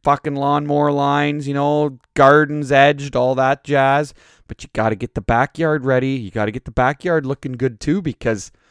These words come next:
you know, if it's a rainy night, you're standing around the living room, everybody had a set of glass do-, sliding doors that looked out over the backyard, you know, so the men are gonna stand around and have a couple rye and cokes, and the women are gonna stand in the kitchen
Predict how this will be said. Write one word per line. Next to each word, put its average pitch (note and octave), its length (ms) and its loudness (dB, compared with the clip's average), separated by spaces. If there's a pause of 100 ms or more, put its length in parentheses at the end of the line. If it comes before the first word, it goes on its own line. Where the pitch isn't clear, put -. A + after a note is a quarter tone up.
(840)
you - 60 -8
know, A2+ 160 0
if D3 80 -2
it's A#2+ 120 -8
a G#2+ 80 0
rainy A#2+ 320 0
night, B2 300 -2
you're G#2 120 -10
standing A2+ 460 -6
around A#2 280 -4
the A2 60 -8
living B2 320 -4
room, A#2+ 160 -6
everybody A#2 480 -2
had B2 200 -2
a B2+ 100 0
set C3 260 -4
of C3 80 -6
glass C3 480 2
do-, D3+ 140 0
sliding C#3+ 560 0
doors D3 440 -2
that G2+ 100 -10
looked G#2+ 320 -6
out C3 160 0
over C3+ 200 -2
the C3+ 80 -4
backyard, C#3+ 720 0 (540)
you A#2 80 -8
know, B2+ 220 0
so - 180 -6
the A2 120 -2
men B2+ 260 -2
are D3 80 -2
gonna B2+ 220 -6
stand C3 380 -4
around B2+ 280 -2
and D3+ 100 -6
have A#2 140 -2
a A2+ 40 -4
couple - 320 -8
rye A#2+ 320 0
and A2 200 -4
cokes, - 580 -4 (580)
and A2+ 160 -4
the A2 60 0
women C3 280 -2
are C3 100 -4
gonna A#2+ 200 -6
stand A#2+ 380 -6
in A2+ 80 -4
the G#2+ 80 -8
kitchen A#2+ 640 -6